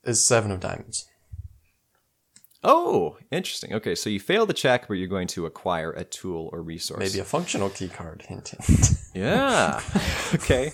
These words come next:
Speaker 2: Well, the, there's this big burly security guard. He's got kind of the classic security white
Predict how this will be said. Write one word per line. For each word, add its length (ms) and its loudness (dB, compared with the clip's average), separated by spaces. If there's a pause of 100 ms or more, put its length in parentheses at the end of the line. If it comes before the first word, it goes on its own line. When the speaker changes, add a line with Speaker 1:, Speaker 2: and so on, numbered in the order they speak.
(640)
Speaker 2:
Well, 200 8
the, 260 8
there's 220 4
this 120 -2
big 320 2
burly 320 8
security 480 -2
guard. 360 0
He's 140 -10
got 280 0
kind 160 -2
of 60 -8
the 60 -6
classic 580 -2 (160)
security 540 -4
white 420 -2